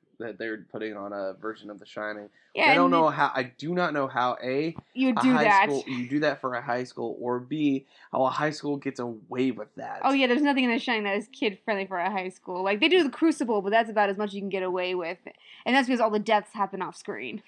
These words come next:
Speaker 2: <laughs>
Speaker 1: Exactly.
Speaker 2: There, and, you know, he's on that stage. "The night was cold."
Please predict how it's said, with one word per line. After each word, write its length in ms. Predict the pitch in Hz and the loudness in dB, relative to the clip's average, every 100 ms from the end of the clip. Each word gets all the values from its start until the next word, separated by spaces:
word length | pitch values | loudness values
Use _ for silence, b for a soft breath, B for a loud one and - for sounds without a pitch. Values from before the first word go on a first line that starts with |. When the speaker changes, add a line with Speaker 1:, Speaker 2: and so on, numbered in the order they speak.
| 277 | -18
Speaker 2:
<laughs> 140 | B - | B -12
Speaker 1:
Exactly. 840 | 117 - 147 - 320 - 330 - B B B B B | -12 -8 -6 0 2 2 -2 -2 B B B B B
Speaker 2:
There, 460 | 220 277 277 277 - - _ - | 2 6 8 6 4 -4 _ -2
and, 260 | 277 269 269 | 2 4 4
you 80 | |
know, 140 | 262 233 | 4 6
he's 160 | 330 | 6
on 140 | 240 226 | 4 2
that 180 | 220 208 | 0 -4
stage. 680 | - 214 208 208 208 - - _ _ _ _ - | -2 2 4 4 0 -6 -16 _ _ _ _ -6
"The 60 | |
night 160 | 214 240 | -2 -2
was 160 | 247 - | -4 -8
cold." 480 | - 226 160 185 | -4 -4 -4 -8